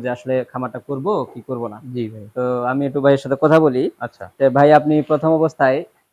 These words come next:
Speaker 1: মানে কি ধরনের একটা মূলধন নিয়ে কাজে
Speaker 2: আচ্ছা,
Speaker 1: লাগছিলেন?
Speaker 2: আচ্ছা। তো ওনার প্রশ্নটা আমি মাথায় রাখলাম। তো উনি শুরুতেই কিন্তু একটা কথা বলছিল, সেটা হচ্ছে যে উনি কিন্তু আপনাদের পক্ষ হয়ে বা আপনার,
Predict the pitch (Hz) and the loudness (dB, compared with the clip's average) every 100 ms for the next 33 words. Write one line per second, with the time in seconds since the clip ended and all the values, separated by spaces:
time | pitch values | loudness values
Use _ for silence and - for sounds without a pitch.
0 | _ 143 131 131 127 127 - 175 165 175 | _ -4 -2 -2 -2 -4 -6 0 4 6
1 | 175 175 170 156 151 151 143 131 143 147 | 6 6 4 4 4 6 6 2 -2 -2
2 | 147 147 143 139 131 127 135 127 120 117 | 0 0 0 0 0 -2 -4 -4 -6 -8
3 | 113 107 - _ _ _ _ _ 156 156 | -14 -20 -20 _ _ _ _ _ 0 2
4 | 165 180 175 170 190 185 185 185 170 156 | 4 2 0 -2 0 2 2 2 -2 2
5 | 170 156 139 160 170 175 165 180 190 - | 4 4 2 -4 -2 -2 -2 -2 -6 -4
6 | 170 180 180 185 180 175 - - 147 127 | -4 -2 -4 -2 -4 -4 -8 -6 -4 -4
7 | 117 131 135 139 147 147 156 156 185 190 | -6 -14 -16 -6 -4 -4 -6 -4 -4 -4
8 | _ _ _ _ _ _ _ 165 180 190 | _ _ _ _ _ _ _ -4 -4 0
9 | 196 160 175 180 190 185 170 - 156 127 | 4 4 2 0 -2 0 -2 0 0 0
10 | 135 180 139 127 - 143 | -2 -2 -2 -2 -4 -8